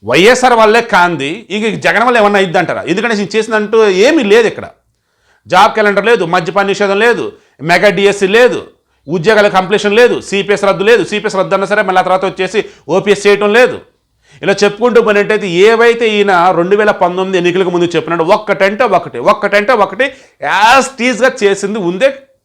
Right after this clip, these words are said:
ఉంటే కింద కామెంట్ కూడా తెలియచేయండి. ఇక ఏ రకంగా వీళ్ళు why not వన్ సెవెంటీ ఫైవ్ కాదు, why not వన్, why not సెవెన్, why not ఫైవ్ or why not below టెన్?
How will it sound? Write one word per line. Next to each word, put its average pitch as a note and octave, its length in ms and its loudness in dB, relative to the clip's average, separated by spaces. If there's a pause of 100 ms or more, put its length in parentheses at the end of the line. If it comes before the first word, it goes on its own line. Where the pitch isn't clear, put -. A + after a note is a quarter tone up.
(140)
ఉంటే G3+ 260 0
కింద G#3+ 200 -6
కామెంట్ F3+ 320 -2
కూడా A#3 120 0
తెలియచేయండి. C#3+ 520 -6 (540)
ఇక A#3 80 -2
ఏ A3 300 4
రకంగా A#3+ 360 0
వీళ్ళు G3 560 -4 (260)
why E3+ 200 0
not B3+ 140 0
వన్ G#3 160 2
సెవెంటీ A3+ 220 -2
ఫైవ్ G#3 200 -2
కాదు, E3+ 400 0 (240)
why A3 280 -2
not A3+ 180 0
వన్, D#3+ 240 0 (260)
why F3+ 180 2
not A#3 140 0
సెవెన్, E3 420 -2 (200)
why G3 160 2
not B3+ 140 0
ఫైవ్ D#3+ 380 -2 (720)
or C4 200 4
why B3 260 2
not A3+ 240 -2
below G#3+ 220 0
టెన్? D#3 320 -2